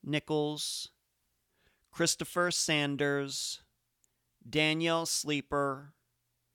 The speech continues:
Julie Weflin, Shelva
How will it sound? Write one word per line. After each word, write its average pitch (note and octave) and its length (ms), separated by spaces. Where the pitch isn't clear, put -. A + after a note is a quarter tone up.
Julie D#3 680
Weflin, D3 760
Shelva D#3+ 840